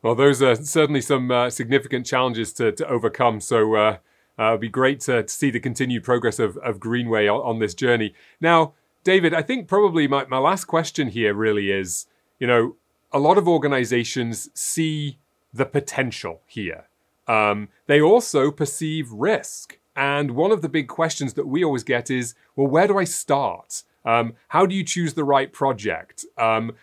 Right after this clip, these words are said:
how do you ensure that you've got momentum? How do you ensure you're set for success? So do you have any advice for people who are potentially in your role in other organizations who are trying to champion this? They see the benefits,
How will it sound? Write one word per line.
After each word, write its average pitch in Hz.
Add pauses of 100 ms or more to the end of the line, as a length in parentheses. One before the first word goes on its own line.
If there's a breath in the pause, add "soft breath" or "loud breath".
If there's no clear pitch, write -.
how 170
do 170
you 170
ensure 151
that 151
you've 131
got 135
momentum? 123
How 143
do 151
you 156
ensure 135
you're 123
set -
for 123
success? 113
So 147 (320 soft breath)
do 160
you 180
have 226
any 220
advice 135
for 113 (140)
people 151
who 139
are 135
potentially 135
in 120
your 127
role 131
in 107
other 131
organizations 123
who 117
are 104
trying 143
to 135
champion 127
this? 131 (140)
They 110
see 160
the 147
benefits, 135